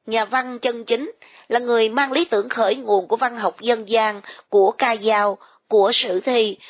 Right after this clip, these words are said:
của những câu chuyện cổ tích đánh thức tâm hồn con người, hướng tâm hồn con người tới cái đẹp, cái cao cả, chỉ ra cái ác, cái thấp hèn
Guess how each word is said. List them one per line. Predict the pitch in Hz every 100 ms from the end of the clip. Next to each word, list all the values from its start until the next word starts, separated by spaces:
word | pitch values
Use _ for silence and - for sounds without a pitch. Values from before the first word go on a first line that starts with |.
| -
của | -
những | 240 202 262
câu | 269 254
chuyện | 202 165 170
cổ | 175 170
tích | 285 311 _ -
đánh | 190 262
thức | 339 -
tâm | 240 220
hồn | 202 170 147
con | 233 208
người, | 190 165 151 _ _ _
hướng | 240 240 311 277
tâm | 240
hồn | 220 185
con | 262 214
người | 190 170
tới | 185
cái | 247 285
đẹp, | 220 185 156 _ _ _ _
cái | 208 190 214
cao | - 226
cả, | 202 165 143 180 247 - - - _ -
chỉ | 226
ra | 262 262
cái | 226 262
ác, | - 240 311 _ _ _
cái | 233 220 247
thấp | 330 -
hèn | 247 196 170